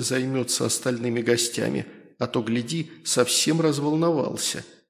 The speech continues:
Молчание десантников наверняка было истолковано бедным трактирщиком неверно, потому что тот совсем побелел и поглядывал то на великолепный меч Сергея, то на дремлющую пантеру, словно хотел заранее угадать,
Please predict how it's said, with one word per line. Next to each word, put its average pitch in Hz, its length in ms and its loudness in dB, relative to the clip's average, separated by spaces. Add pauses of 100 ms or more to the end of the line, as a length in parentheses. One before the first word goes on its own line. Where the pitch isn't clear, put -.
(220)
Молчание 202 560 6
десантников 175 760 2
наверняка 147 540 4
было 147 200 4
истолковано 143 640 2
бедным 131 340 2
трактирщиком 147 880 2
неверно, 127 540 2
потому 120 460 0
что - 240 0
тот 160 260 2
совсем 123 420 0
побелел 127 540 2
и 120 40 0
поглядывал 123 680 4
то 120 140 -2
на 120 100 2
великолепный 120 680 2
меч 117 280 0
Сергея, 135 600 4 (420)
то 202 120 6
на 196 120 6
дремлющую 151 640 4
пантеру, 139 640 2
словно 123 400 -2
хотел 131 340 -2
заранее 123 580 6
угадать, 123 540 4